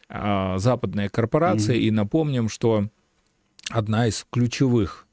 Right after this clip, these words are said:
Speaker 1: западных корпораций, которая нахо-, находится в этой стране, это французская корпорация Eramet, э, по-разному она может называться, но одна, одна из, э, самых,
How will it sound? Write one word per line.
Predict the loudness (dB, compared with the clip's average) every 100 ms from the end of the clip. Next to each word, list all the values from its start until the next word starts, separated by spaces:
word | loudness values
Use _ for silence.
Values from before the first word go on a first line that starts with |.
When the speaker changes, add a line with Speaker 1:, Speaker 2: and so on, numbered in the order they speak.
| -10
Speaker 1:
западных | -2 -2 0 -2
корпораций, | 0 -2 0 0 0 -2 -6
которая | -2 0 2
нахо-, | 0 -2 -2 -2
находится | -4 -2 -2 -2 -2
в | -4
этой | -4 -4
стране, | -2 0 0 0
это | -2 -4
французская | -2 -4 -4 -6 -4 -2
корпорация | -2 0 2 0 2 0 0 0
Eramet, | 2 2 0 -4 -6 -14 -20 -20 -16 -2
э, | 0 2 0 -2
по-разному | -2 2 2 2 0 2
она | 2
может | 2 0 0
называться, | 0 2 2 2 0 0
но | 2 0 -2
одна, | -6 -4 -2 -2 -4
одна | -6 -6 -2 0 0
из, | 2 0 0 -6
э, | -2 0 2 2 0 -2 -8 -18 -10 -8 -8 -10 -8 -8 -8 -10
самых, | -2 0 2 0 -4